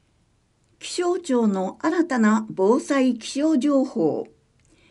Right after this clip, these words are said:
時間推移のイメージ。災害発生の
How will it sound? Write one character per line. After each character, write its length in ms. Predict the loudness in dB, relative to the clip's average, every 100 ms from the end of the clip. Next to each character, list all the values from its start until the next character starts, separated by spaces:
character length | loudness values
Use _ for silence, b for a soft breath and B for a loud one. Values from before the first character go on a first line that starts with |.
| _ _ _ _ _ _ _ _ _ _ _ _ -10
時 180 | -8
間 220 | 2 8 8
推 640 | 6 2 4 6 6 2
移 20 |
の 300 | 2 2 2
イ 120 | 2 4
メ 160 | 6
ー 160 | 4 2
ジ。 300 | -4 -14 -14 _ _ _ _ _ _ _ _ _ _ _ _ _
災 360 | -4 6 8
害 240 | 10 8 6
発 260 | 4 -4
生 300 | -2 2 6
の 260 | 4 2